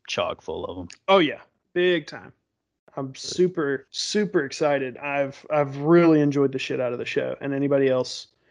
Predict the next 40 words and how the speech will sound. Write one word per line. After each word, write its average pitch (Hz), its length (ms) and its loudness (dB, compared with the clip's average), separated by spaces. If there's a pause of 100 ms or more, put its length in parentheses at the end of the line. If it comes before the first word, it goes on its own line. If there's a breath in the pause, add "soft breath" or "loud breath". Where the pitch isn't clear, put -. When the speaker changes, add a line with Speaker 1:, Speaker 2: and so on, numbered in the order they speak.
(160)
Speaker 2:
I'm - 80 -2
sure 165 180 2
anybody 147 280 4
else 135 160 2
that's 131 180 -4
watching 131 320 -4
it 82 80 -8
now 120 340 -8
will 131 160 -6
agree. 127 400 -6
It's - 400 -2 (120)
super 147 440 -2
good. 120 320 -4
It's, 131 260 -6
it's - 260 -2
good 151 200 4
to 147 80 0
see 143 180 -2
Tom 131 280 -2
Hiddleston 135 500 -2
back 131 420 0 (180)
as 139 320 4
Loki. 127 560 0 (160 soft breath)
I 139 160 0
hope 147 160 4
they 143 80 2
bring 135 180 0
him 117 80 -4
Speaker 1:
Yeah. 98 140 -4
Speaker 2:
back. - 160 -14 (840)
Speaker 1:
Well, 156 380 0 (600)
until 135 440 -2
then, 139 320 0 (100)
everybody, 135 500 -2 (120)
thanks 131 200 -2
for 123 140 -4
listening, 123 460 -2 (160)
both 127 200 2
of 127 180 2
you. 131 100 -6